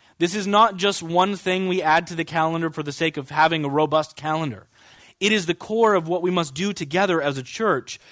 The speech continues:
John Owochenko says in his book on prayer, "A church that practices prayer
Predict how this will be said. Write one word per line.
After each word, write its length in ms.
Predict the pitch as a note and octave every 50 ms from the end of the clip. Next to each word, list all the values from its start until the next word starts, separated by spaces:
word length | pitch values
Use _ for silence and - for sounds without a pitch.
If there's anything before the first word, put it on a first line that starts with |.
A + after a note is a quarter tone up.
| - - - - _ _ D3
John 240 | C#3 G3 G#3 A3+ A#3
Owochenko 720 | G3+ G3+ G3+ G3 G3 F3+ - - G#3 G#3 A3 - F3+ D#3+
says 320 | D3+ - F#3 F3 F3 F3 E3
in 100 | E3+ E3+
his 160 | F3+ E3 D3+
book 260 | C#3 D#3 F3+ F3+ F#3
on 120 | F3+ E3
prayer, 560 | D3+ - F3+ F#3+ G3 F#3+ D#3+ D3 D3 D#3 E3 - _ - - - - - _ _ _
"A 140 | G3+ G3 F#3+
church 500 | - - - - A#3+ B3 C#4 D4+ - -
that 180 | A3+ G3 D#3+ -
practices 640 | - - G#3+ A3 A#3 B3+ - A#3+ G#3 - G#3+ G3+ E3+
prayer 680 | - - - A3+ A#3 A3+ G3+ E3 D3+ D3+ D3+ F3 E3